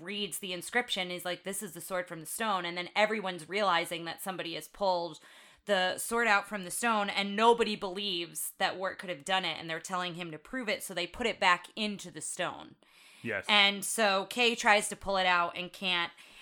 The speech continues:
Speaker 1: And then everyone, there's, like, this crowd of people, and you realized one of the voices, very famous voice.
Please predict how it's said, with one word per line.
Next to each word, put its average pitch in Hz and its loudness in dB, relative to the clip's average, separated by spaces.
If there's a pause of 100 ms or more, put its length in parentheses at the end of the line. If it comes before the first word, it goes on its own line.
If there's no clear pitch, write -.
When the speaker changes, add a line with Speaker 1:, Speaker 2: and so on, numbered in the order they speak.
(100)
Speaker 1:
And 190 0 (480)
then 214 6
everyone, 214 2
there's, 196 -2
like, 214 -2
this 202 -4
crowd 214 8
of 202 -6
people, 214 0
and 202 0
you 220 -6 (280)
realized 202 2
one 202 -2
of 196 -4
the 170 -8
voices, 175 -2
very 190 -4
famous 185 -6
voice. 175 -4